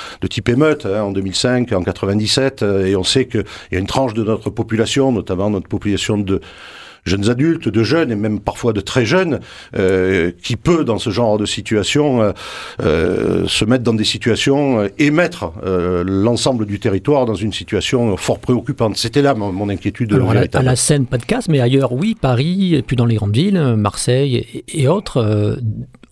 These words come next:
Speaker 2: des, des mots d'expression qui ont pu aller jusqu'à une forme de, de, de violence.
Speaker 1: Mais nous
Speaker 2: Euh,
Speaker 1: l'avons connu à la Seine aussi.
Speaker 2: aussi.
Speaker 1: Oui, oui, nous l'avons connu, euh, euh, une journée, euh, et une nuit en, en particulier. Euh, c'est effrayant. Ça, hum,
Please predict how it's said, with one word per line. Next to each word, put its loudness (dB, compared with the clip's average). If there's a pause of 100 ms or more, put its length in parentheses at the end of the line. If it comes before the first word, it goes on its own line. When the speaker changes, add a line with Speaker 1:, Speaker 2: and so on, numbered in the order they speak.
(360)
Speaker 2:
des, 2
des 2
mots 4
d'expression 0
qui 0
ont 2
pu 0
aller 2
jusqu'à 0
une -2
forme 2
de, 2
de, 0
de 2
violence. 0 (280)
Speaker 1:
Mais 4
nous 6
Speaker 2:
Euh, 6
Speaker 1:
l'avons 4
connu 2
à 4
la 2
Seine 0
aussi. -2
Speaker 2:
aussi. 2
Speaker 1:
Oui, 2
oui, 4
nous 4
l'avons 2
connu, 2
euh, 4
euh, 2 (180)
une 2
journée, 2
euh, 4
et 2
une 0
nuit 4
en, 2
en 2
particulier. -2 (640)
Euh, 2
c'est -4
effrayant. 2
Ça, 4
hum, -2